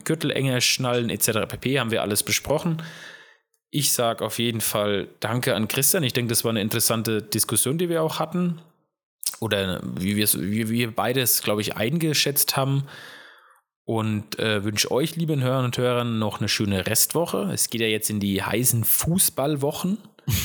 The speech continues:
Speaker 1: Ähm, wir sind aber natürlich für euch nächste Woche wieder am Start mit der ganz normalen, regulären Folge.
Speaker 2: Tim, ich
Speaker 1: Es
Speaker 2: hab schon einen super Polizeibericht entdeckt. Hab ich mir schon
Speaker 1: Äh,
Speaker 2: gespeichert.
Speaker 1: oh, oh, ich hab auch ein paar. Ich hab auch
Speaker 2: Okay.
Speaker 1: zwei, drei. Okay, aber können wir noch mal drüber reden. Von daher,
Speaker 2: <laughs>
Speaker 1: äh,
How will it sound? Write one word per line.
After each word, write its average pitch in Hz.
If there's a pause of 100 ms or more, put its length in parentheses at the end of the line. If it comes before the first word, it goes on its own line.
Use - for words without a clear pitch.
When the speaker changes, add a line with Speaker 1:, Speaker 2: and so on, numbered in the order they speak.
(400)
Speaker 1:
Ähm, 107
wir 110
sind 147
aber 127
natürlich 123
für 107
euch 104
nächste -
Woche 110
wieder 95 (500)
am 101
Start -
mit 107
der 107
ganz 120
normalen, 107
regulären 110
Folge. 180 (400)
Speaker 2:
Tim, 180
ich 196
Speaker 1:
Es 185
Speaker 2:
hab 180
schon 175
einen 165
super 196
Polizeibericht 151
entdeckt. 92
Hab 104
ich 107
mir 95
schon 123
Speaker 1:
Äh, 123
Speaker 2:
gespeichert. 104 (180)
Speaker 1:
oh, 123
oh, 101
ich -
hab 131
auch 123
ein 110
paar. 92 (100)
Ich 131
hab 160
auch 170
Speaker 2:
Okay. 123
Speaker 1:
zwei, -
drei. 104
Okay, 123
aber 127
können 151
wir 147
noch 143
mal 139
drüber 131
reden. 156
Von -
daher, 151
Speaker 2:
<laughs> 120
Speaker 1:
äh, 120